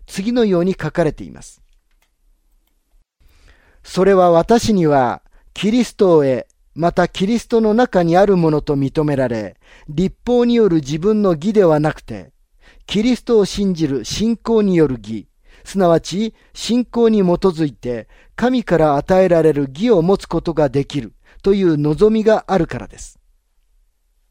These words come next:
主は私たちの罪を帳消しにしただけでなく、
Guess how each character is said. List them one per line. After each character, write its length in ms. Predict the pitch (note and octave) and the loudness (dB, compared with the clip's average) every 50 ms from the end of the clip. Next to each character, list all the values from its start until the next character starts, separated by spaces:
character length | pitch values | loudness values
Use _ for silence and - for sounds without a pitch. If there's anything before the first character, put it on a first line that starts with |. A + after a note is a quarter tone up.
| _ _ _ _ _ _ _ _ _ _ _ _ _ _ _ _ _ _ - - - - - - _ | _ _ _ _ _ _ _ _ _ _ _ _ _ _ _ _ _ _ -20 -20 -20 -20 -20 -20 _
主 220 | - - - B3 B3+ | -14 -10 -6 0 2
は 140 | A3 F3+ | 2 4
私 320 | E3+ E3+ E3+ - G#3+ A3 - | 4 2 2 2 0 0 2
た 140 | - G3+ F#3 | 0 -2 -2
ち 120 | - F3+ | -2 -4
の 100 | F3 E3 | -4 -4
罪 320 | - - A#3+ A#3+ A#3 F#3 | -4 -4 -4 -2 0 2
を 100 | D#3+ D3+ | 2 0
帳 300 | C#3+ - - - G#3 A#3 | 0 -2 -2 0 0 0
消 180 | A3 - A#3 G#3+ | 0 0 -2 -2
し 140 | - - G#3 | -2 -2 -4
に 100 | G3+ F#3+ | -4 -4
し 80 | - | -4
た 140 | - - F3+ | -2 -2 0
だ 140 | E3 E3+ D#3+ | 0 0 0
け 120 | - F3+ | 0 -2
で 120 | D#3 D#3+ D3+ | -2 0 0
な 140 | D#3 D#3 C#3+ | 0 -2 -4
く、 340 | - B2 C3+ D#3+ F#3 F3 | -4 -8 -6 -6 -6 -8